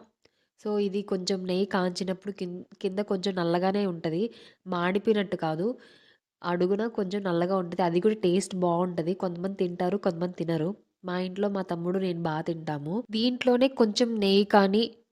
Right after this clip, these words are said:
ఆహ్, నెయ్యి ఎక్కువ లేకపోతే కొంచెం ఆయిల్ ఏసుకోవచ్చు. మేము కొంచెం ఆయిల్, కొంచెం నెయ్యి ఏసుకుంటున్నాము. దాని తర్వాత తిరుగుమాత గింజలు ఏసుకోవాలి. దాంతో పాటు, ఆహ్, ఎండుమిరపకాయలు కావాలి అంటే ఏసుకోవచ్చు. కొంతమంది లైక్ చేయరు.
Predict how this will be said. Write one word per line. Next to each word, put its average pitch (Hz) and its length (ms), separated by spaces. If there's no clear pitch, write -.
ఆహ్, 180 400
నెయ్యి 185 300
ఎక్కువ 202 260
లేకపోతే 190 600
కొంచెం 202 380
ఆయిల్ 170 280
ఏసుకోవచ్చు. 185 600
మేము 196 260
కొంచెం 196 340
ఆయిల్, 180 280
కొంచెం 190 400
నెయ్యి 170 260
ఏసుకుంటున్నాము. 160 800
దాని 196 220
తర్వాత 196 360
తిరుగుమాత 185 440
గింజలు 170 400
ఏసుకోవాలి. 156 640
దాంతో 196 360
పాటు, 196 320
ఆహ్, 175 200
ఎండుమిరపకాయలు 180 880
కావాలి 165 440
అంటే 175 280
ఏసుకోవచ్చు. 175 680
కొంతమంది 180 400
లైక్ 165 280
చేయరు. 175 300